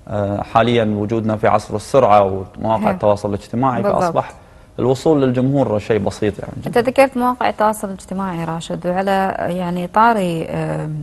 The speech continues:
Speaker 2: مواقع التواصل الاجتماعي في السابق يمكن كانت، آه، إلى مرحلة التسعينات كان في إصدار لدواوين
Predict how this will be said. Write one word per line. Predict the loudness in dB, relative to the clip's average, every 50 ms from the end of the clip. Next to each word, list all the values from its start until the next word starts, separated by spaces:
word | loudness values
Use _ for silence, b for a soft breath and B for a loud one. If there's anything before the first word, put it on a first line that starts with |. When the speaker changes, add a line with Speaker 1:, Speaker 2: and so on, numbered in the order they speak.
| -10 -10 -14 -16 -14 -8 -2
Speaker 2:
مواقع | 2 4 4 4 4 4 2 2
التواصل | 2 2 0 0 0 -2 -4 -8 -8
الاجتماعي | -8 -10 -10 -8 -6 -6 -4 -2 -2 -2 -2
في | -2
السابق | -4 -2 2 4 4 4 4 0 -2 -4 -8 -20 B B B B B B B B B B B B B -6
يمكن | -4 -4 -4 -6 -6 -4 -4 -4 -4 -4 -4 -6 -4 -2
كانت، | 0 0 0 0 -2 -4 -8 -16 -14 -10
آه، | -6 -4 -4 -4 -2 0
إلى | 0 2 4 4 2 2 -2 -4
مرحلة | -2 -2 -2 0 0 0 -2 -2 -2 -6
التسعينات | -8 -6 -6 -4 -4 -2 -2 -2 -2 -2 -2 -2 -4 -6 -8 -4
كان | -2 -2 -2 -2
في | -2 -2 0 0 2 2 2 0 0 -2
إصدار | -4 -4 -2 0 2 2 2 2 0
لدواوين | -2 -2 -2 0 0 0 0 0 0 0 2 2 2 2 0 0